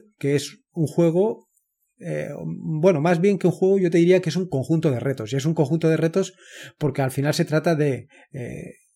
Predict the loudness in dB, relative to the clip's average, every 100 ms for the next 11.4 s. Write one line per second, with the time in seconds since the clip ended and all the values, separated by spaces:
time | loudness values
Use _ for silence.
0 | _ -4 -2 0 2 2 2 -2 0 0
1 | 2 0 -2 -4 -10 0 2 2 0 2
2 | 4 6 4 4 2 0 -8 _ _ -8
3 | -4 0 0 0 -4 -20 _ -6 -4 -4
4 | 2 4 4 -2 -4 -2 -4 -2 0 0
5 | 2 2 2 2 0 0 -10 _ -2 2
6 | 2 2 -4 -2 -4 -2 -4 -2 -4 0
7 | 2 2 4 2 4 2 2 -2 -6 -4
8 | -4 -6 -2 -2 0 0 0 -2 -2 -8
9 | -10 -4 -2 -2 -6 -4 0 0 0 -6
10 | -6 -4 -4 0 0 0 -2 0 0 2
11 | 0 2 -2 -4